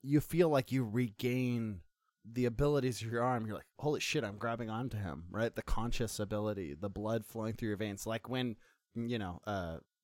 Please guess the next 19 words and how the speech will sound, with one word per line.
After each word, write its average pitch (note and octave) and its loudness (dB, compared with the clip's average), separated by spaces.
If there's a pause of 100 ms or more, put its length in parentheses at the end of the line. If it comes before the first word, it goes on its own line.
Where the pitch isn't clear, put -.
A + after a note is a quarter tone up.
(240)
your A2 -2
leg A#2 -2
is G2 -4
asleep G2 -6
and G2+ -4
all G2+ -2
of G2 -6
a G2+ -8
sudden G#2 0
the G2 -4
pins A#2+ 0
and G#2+ 0
needles G#2+ -2
start - -4
coming A2+ -2
back G2+ -4
as G#2 -6
you F#2 -8 (140)
feel A2+ 0